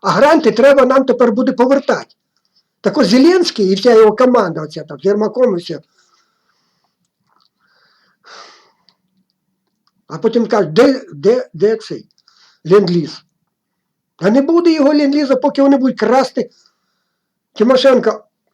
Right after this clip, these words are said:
два місяці йде війна, Тимошенко оголошує: «Вивезли з України два і сім десятих мільярда доларів». В той час, як нам по копійкам Європа і Америка давала. А тепер вони кажуть, що будемо замерзати.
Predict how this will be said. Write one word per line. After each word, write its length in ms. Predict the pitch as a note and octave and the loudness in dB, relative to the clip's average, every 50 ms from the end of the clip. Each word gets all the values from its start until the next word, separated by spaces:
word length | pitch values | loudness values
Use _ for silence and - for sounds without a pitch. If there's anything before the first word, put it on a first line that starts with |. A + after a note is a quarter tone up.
| _ _ _ _ _ _ | _ _ _ _ _ _
два 200 | D#3+ D3+ G#3 G#3+ | -6 0 0 2
місяці 360 | A3 A#3+ A#3 - G3 F#3 G#3 | 2 2 2 0 0 2 2
йде 160 | G3 F#3 G3+ F#3+ | 2 4 4 4
війна, 240 | G3 G3+ A3+ B3+ | 4 4 2 0
Тимошенко 520 | B3 - G#3 G3 G3 F#3+ G#3 A3 G#3 - A3 | -2 -4 -2 -2 -2 0 -2 -2 0 0 0
оголошує: 480 | F#3 F#3+ F#3 E3+ D3 D3 - - C#3 - _ _ _ _ _ _ _ | 0 2 0 0 -2 -6 -12 -14 -18 -18 _ _ _ _ _ _ _
«Вивезли 420 | C#3+ D3+ A3+ A#3+ A#3 G#3 E3+ G3+ | -2 0 2 2 2 2 2 0
з 80 | F#3 F3+ | 0 0
України 380 | F#3 F#3 G3+ G3+ A#3 B3+ A#3+ G#3 | 0 0 0 0 0 0 -2 -4
два 220 | D#3 E3+ F#3+ F#3+ | -4 -4 -4 -2
і 100 | F#3 E3+ | -2 -4
сім 280 | - - - A3 A3 E3 | -4 -6 -6 -6 -4 -4
десятих 440 | E3+ E3+ - G3+ G#3 G3+ G3 - | -6 -6 -4 -6 -6 -6 -8 -6
мільярда 440 | G3 F#3+ E3+ E3 F3 F3+ F3+ E3+ F3 | -4 -4 -2 -2 -4 -6 -6 -8 -8
доларів». 460 | D#3 E3 G3 F#3+ E3 C#3+ C#3 C3 - _ _ _ _ _ _ _ _ _ _ _ _ _ _ | -4 -4 -4 -4 -4 -6 -10 -14 -18 _ _ _ _ _ _ _ _ _ _ _ _ _ _
В 80 | - | -4
той 140 | - A3 G#3 | -2 -2 0
час, 240 | G#3+ B3+ C4 B3+ - | 0 0 -2 -2 -2
як 120 | A3+ A3+ | -4 -2
нам 160 | A#3 A3 G#3 | -2 -4 -2
по 100 | - G#3 | -4 -4
копійкам 480 | - G#3 G3 - B3 B3+ B3 A#3 A3 G#3 | -2 -2 -4 -2 -4 -4 -4 -4 -2 0
Європа 420 | G3+ G#3 G#3 G#3+ G#3 G3+ F#3 F3+ | 0 0 2 0 0 -2 -2 -4
і 40 | E3+ | -4
Америка 380 | E3+ F3+ F3+ D#3+ D#3+ D3 D#3+ C#3+ | -2 -4 -4 -6 -6 -10 -14 -14
давала. 420 | C3 C#3 C#3 C3+ - - _ - _ _ _ _ _ _ _ _ _ _ _ _ _ _ _ _ _ _ _ _ _ _ _ _ _ _ _ _ _ _ _ _ _ _ _ _ _ _ _ _ _ _ _ _ _ _ _ _ _ _ _ _ _ _ _ _ _ _ _ _ _ _ _ _ _ _ _ | -12 -12 -12 -14 -16 -20 _ -20 _ _ _ _ _ _ _ _ _ _ _ _ _ _ _ _ _ _ _ _ _ _ _ _ _ _ _ _ _ _ _ _ _ _ _ _ _ _ _ _ _ _ _ _ _ _ _ _ _ _ _ _ _ _ _ _ _ _ _ _ _ _ _ _ _ _ _
А 80 | D#3+ | -8
тепер 240 | E3+ G3+ - C#4+ C#4+ | -8 -2 2 4 4
вони 160 | C#4 C#4 C4 | 4 4 4
кажуть, 220 | B3+ C4+ C4 B3+ B3+ | 2 2 0 2 2
що 100 | A#3 G#3 | 0 0
будемо 200 | A3 C4+ B3 G#3 | 0 -2 0 0
замерзати. 560 | F#3+ A3+ A#3 A#3+ A#3 F3 G3 - - - - | 2 2 2 2 2 0 -2 -6 -8 -14 -20